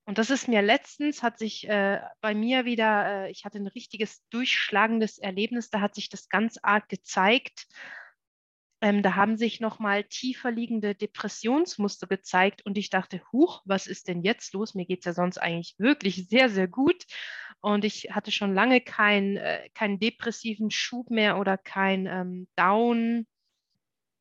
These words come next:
oder so, dass ich, äh, diese Gedanken, das kenne ich auch, so nicht mehr hier sein wollen und so weiter. Und ich habe gedacht, ich habe das aufgelöst und trotzdem hat sich da nochmal, äh, ein Happen gezeigt.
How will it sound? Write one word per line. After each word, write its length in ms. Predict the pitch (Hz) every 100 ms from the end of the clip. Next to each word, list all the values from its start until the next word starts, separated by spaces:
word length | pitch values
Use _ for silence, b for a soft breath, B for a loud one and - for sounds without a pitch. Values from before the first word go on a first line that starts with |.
| _
oder 200 | - 202
so, 160 | 185 196
dass 240 | 190 185
ich, 260 | 202 185 -
äh, 480 | 185 180 180 180 - _ - 139
diese 220 | 196 196
Gedanken, 560 | 190 185 196 233 240 233
das 180 | 208 -
kenne 220 | 196 196
ich 180 | - -
auch, 340 | 196 220 226
so 180 | - 202
nicht 260 | 196 190
mehr 100 | 196
hier 320 | 185 196 247 247
sein 320 | 226 220 214
wollen 220 | 208 208
und 160 | 202 202
so 100 | 196
weiter. 340 | 196 202 208 b b b b b _ -
Und 100 | 208
ich 240 | - -
habe 240 | 208 220 233
gedacht, 580 | 202 - 202 254 - -
ich 240 | 196 -
habe 180 | 190 180
das 260 | 180 - _
aufgelöst 840 | 202 240 - - 269 269 302 -
und 140 | 214 202
trotzdem 560 | - 233 - - 247
hat 140 | 220 220
sich 180 | 220 -
da 120 | 202
nochmal, 540 | 202 202 190 190 160
äh, 40 | 69 190 185
ein 220 | 190 180
Happen 300 | 226 - 214
gezeigt. 840 | 185 180 - - 185 294 - - -